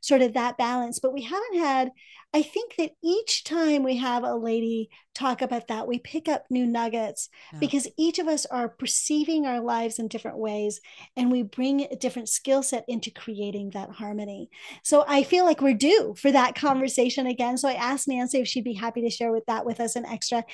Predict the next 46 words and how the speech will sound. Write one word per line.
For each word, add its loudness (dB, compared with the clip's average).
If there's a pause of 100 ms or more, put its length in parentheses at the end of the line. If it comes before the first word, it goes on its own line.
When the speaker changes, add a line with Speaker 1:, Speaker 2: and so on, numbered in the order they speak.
(160)
Speaker 1:
and 12
she 6
said 8 (100)
yes. 8
So 10
I'm 8
so 10
excited. 4
So -2
we're 4
gonna 2
be 4
talking 2
about 0
that 2
in 0
Extra. -4 (540)
Um, 6
so 2
stay 4
tuned, 0
ladies. -6 (480)
But 10
Nancy, 8
can 6
you 8
tell 2
people, 4
I 4
know 4
you've 4
got 0
a 0
free -2
gift -6
for -6
my -6
ladies. -8
So -2
could -2
you 0
share -2
about -4
that? -6 (1600)
Speaker 2:
Yes. -4
Um, 0